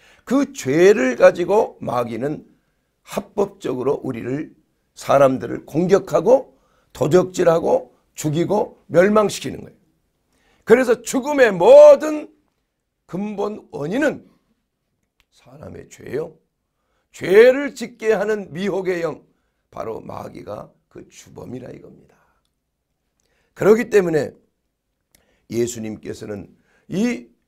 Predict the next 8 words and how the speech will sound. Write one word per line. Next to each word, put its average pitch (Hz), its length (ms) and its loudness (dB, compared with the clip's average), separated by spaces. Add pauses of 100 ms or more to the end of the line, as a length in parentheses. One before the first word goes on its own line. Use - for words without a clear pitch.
(220)
죽음의 202 640 -4
문제를 147 880 -8 (320)
해결하기 196 960 -4
위해서 135 600 -6 (320)
이 139 320 -6
땅에 113 480 -6 (320)
오셨다는 117 540 -8
것이에요. - 520 -12